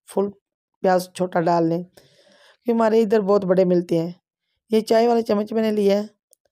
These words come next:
एक डाला है, थोड़ा सा मैंने ज़्यादा डाला है। एक गिलास के लिए ये जो सा मैंने नमक डाला है, ये बिल्कुल परफेक्ट है, ज़रा आगे पीछे नहीं है। उससे ना कम है, ना उससे ज़्यादा है,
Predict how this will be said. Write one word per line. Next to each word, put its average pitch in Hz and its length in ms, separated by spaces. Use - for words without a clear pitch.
एक 190 320
डाला 214 280
है, 233 120
थोड़ा 240 200
सा 240 140
मैंने 190 220
ज़्यादा 180 280
डाला 180 220
है। - 420
एक 240 160
गिलास 208 340
के - 160
लिए 185 280
ये 214 340
जो 190 300
सा 185 160
मैंने 185 200
नमक 185 380
डाला 196 240
है, 190 120
ये 185 140
बिल्कुल 190 640
परफेक्ट 185 560
है, 220 120
ज़रा 185 360
आगे 180 240
पीछे 175 360
नहीं 156 200
है। 151 60
उससे 214 280
ना 196 160
कम 226 320
है, 262 120
ना 185 220
उससे 196 300
ज़्यादा 180 340
है, 185 200